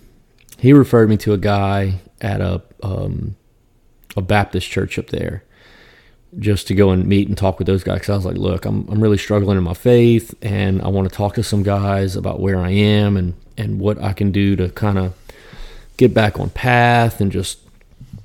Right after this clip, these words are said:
all of that." And so I went and talked to those guys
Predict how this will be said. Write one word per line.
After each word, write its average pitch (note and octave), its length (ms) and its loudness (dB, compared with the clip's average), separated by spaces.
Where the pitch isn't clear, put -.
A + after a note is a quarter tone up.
all G#2+ 180 2
of G2 80 -2
that." F#2 340 -6
And G2 140 -6
so - 140 -2
I A#2+ 80 6
went C3 160 2
and G#2+ 80 -2
talked G#2+ 220 -4
to G#2+ 40 0
those G#2 240 2
guys G2+ 560 -2